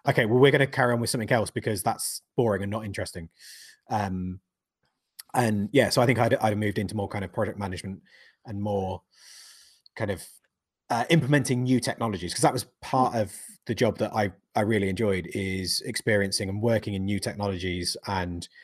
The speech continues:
Speaker 1: figuring out ways that they could be useful.
Speaker 2: Hmm. So I don't wanna, I don't wanna hit you with the sidewinder, which is, what if there were no computers?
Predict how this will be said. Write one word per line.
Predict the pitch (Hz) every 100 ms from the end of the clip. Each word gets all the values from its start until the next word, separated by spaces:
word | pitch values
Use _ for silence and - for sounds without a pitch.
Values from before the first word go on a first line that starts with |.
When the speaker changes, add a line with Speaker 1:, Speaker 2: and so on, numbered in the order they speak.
| - _ - -
Speaker 1:
figuring | 127 104 98
out | 95 95
ways | 95 101 98 95 87 -
that | 90 -
they | 107 92
could | - 98
be | 107 92 87 - _ _ _ -
useful. | 110 98 - 85 - _ _ _ _ _
Speaker 2:
Hmm. | 107 101 90 78 _ _ _ _ _ _ _ - - _ _
So | - 117 110
I | 113
don't | 127
wanna, | 123 110 98 92 90 _ - -
I |
don't | 101
wanna | 101 90
hit | 90 85
you | 92
with | 95
the | 87
sidewinder, | - 90 90 90 90 87
which | 85 87
is, | 80
what | 101 131
if | 127
there | 143
were | 123
no | 113
computers? | 104 101 90 110 76 -